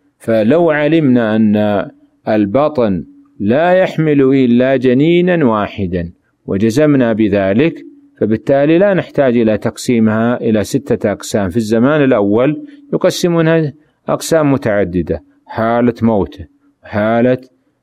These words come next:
آه، حياته وكونه ذكرا، وحالة حياته وكونه أنثى، وحالة كونه، آه، ذكرين، وكونه أنثيين، وكونه ذكرا وأنثى.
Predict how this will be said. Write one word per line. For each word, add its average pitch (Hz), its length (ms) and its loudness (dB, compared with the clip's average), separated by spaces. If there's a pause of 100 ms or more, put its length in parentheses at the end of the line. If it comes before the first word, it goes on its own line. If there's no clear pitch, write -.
(160)
آه، 92 960 0
حياته 120 800 0
وكونه 117 640 0 (380)
ذكرا، 98 640 -2 (340)
وحالة 117 560 0
حياته 120 520 0
وكونه 120 760 0
أنثى، 92 320 -2 (400)
وحالة 117 560 -2 (120)
كونه، 127 440 2 (420)
آه، 90 800 -2
ذكرين، 110 800 -2 (280)
وكونه 117 600 2
أنثيين، 120 580 0 (280)
وكونه 113 440 0
ذكرا 113 580 0
وأنثى. 92 600 -2